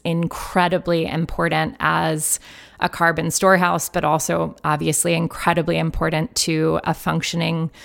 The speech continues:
food system. So I think those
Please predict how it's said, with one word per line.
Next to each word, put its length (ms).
food 280
system. 680
So 400
I 160
think 300
those 580